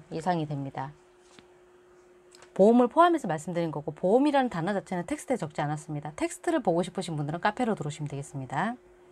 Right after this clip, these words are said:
예, 그 부분도 상담 신청이라는 링크에 보시면 제 카페 주소가 공개되어 있어요.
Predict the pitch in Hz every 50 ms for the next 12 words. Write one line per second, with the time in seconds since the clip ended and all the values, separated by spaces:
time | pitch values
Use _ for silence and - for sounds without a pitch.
0 | - - - - - - - - - _ - - - - _ - - - - -
1 | - - - 170 170 165 165 151 - - 214 214 240 226 220 226 208 233 240 -
2 | 294 311 302 339 339 339 - 359 339 - 339 320 294 269 240 220 208 208 208 202
3 | 202 202 202 202 180 156 165 170 175 - 220 214 185 185 180 180 180 175 151 165
4 | - - - - 262 - 233 220 - 214 196 180 175 - 156 151 165 160 160 156
5 | 139 131 - - - 135 127 123